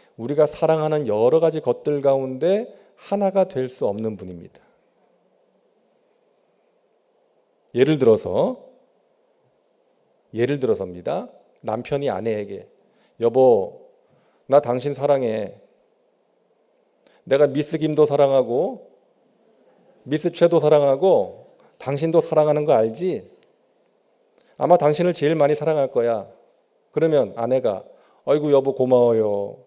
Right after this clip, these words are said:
나를 사랑해줘서 고마워요." 그러겠어요? 그럴 리가 없지 않습니까?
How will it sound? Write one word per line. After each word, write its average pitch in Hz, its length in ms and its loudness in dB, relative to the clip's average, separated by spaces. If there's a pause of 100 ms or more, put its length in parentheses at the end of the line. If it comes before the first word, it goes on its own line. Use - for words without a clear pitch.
(840)
나를 131 220 2
사랑해줘서 139 500 0
고마워요." 110 540 -2
그러겠어요? 139 640 -2 (1400)
그럴 190 180 0
리가 190 140 4
없지 - 200 2
않습니까? 101 520 -10